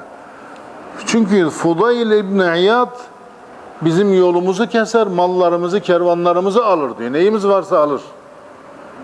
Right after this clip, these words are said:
Bunu duyan kim? Fudayl İbn İyad tövbe etmiş gelmiş diyor. Mağaraya girince فَتَابَ الْفُلَيْتُ وَأَمَّنَهُمْ. Sizler diye emin olun, Fudayl artık tövbe etti ya.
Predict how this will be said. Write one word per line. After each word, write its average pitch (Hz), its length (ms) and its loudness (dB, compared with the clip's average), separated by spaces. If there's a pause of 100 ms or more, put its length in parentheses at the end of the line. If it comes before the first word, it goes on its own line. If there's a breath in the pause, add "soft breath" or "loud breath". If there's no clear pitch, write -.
(520)
Bunu 156 240 2
duyan 165 340 2
kim? 175 300 -2 (1000)
Fudayl 131 400 0
İbn 135 180 -2
İyad 143 220 2 (180)
tövbe 135 280 2
etmiş 151 320 -6
gelmiş 165 400 -2
diyor. 135 160 2
Mağaraya 147 420 2
girince 175 640 0 (800 loud breath)
فَتَابَ 156 720 2
الْفُلَيْتُ 196 840 0
وَأَمَّنَهُمْ. 131 1200 -2
Sizler 156 540 0
diye 143 120 -2
emin 190 400 0
olun, 143 320 0
Fudayl 170 480 0
artık 160 280 -4
tövbe 190 240 2
etti 180 280 -6
ya. 107 120 -14